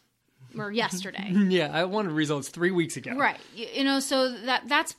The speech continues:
Speaker 1: one of the issues when it comes to this. And like we talked about before, running is that slow journey. It's a slow process, and it takes time to build this. And some people don't like that. Some people don't like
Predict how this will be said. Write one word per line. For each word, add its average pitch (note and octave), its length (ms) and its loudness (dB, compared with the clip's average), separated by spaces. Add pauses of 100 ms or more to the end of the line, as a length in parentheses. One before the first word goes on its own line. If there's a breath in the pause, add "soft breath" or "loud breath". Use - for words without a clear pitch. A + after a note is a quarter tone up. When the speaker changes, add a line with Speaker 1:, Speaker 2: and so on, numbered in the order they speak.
Speaker 1:
one A#3+ 300 -2
of B3 80 -2
the A3+ 160 -6
issues A3+ 340 -4
when G3 140 -8
it F#3 100 -10
comes A#3+ 280 -6
to G#3+ 60 -10
this. F#3+ 280 -10 (560 loud breath)
And A3 160 -6
like G#3 180 -10
we G#3+ 80 -4
talked G#3 300 -4
about C4 160 -2
before, D#4+ 380 -2
running C4 380 0
is A#3 220 -6
that A3+ 260 -4
slow A3 680 -4 (320 soft breath)
journey. F#3+ 380 -8
It's F#3 160 -10
a G3+ 80 -6
slow A3 800 -2 (200 soft breath)
process, B3 600 -2
and A3+ 140 -6
it - 220 -10
takes - 400 -10
time A#3 500 -4
to A#3+ 120 -10
build B3 280 -6
this. - 240 -6 (320 loud breath)
And A3+ 380 -4
some B3+ 320 -4
people E4+ 600 -8
don't B3 300 -6
like E4 280 -6
that. - 340 -12
Some A#3 240 -6
people D4+ 280 -6
don't A#3 380 -4
like A3 260 -6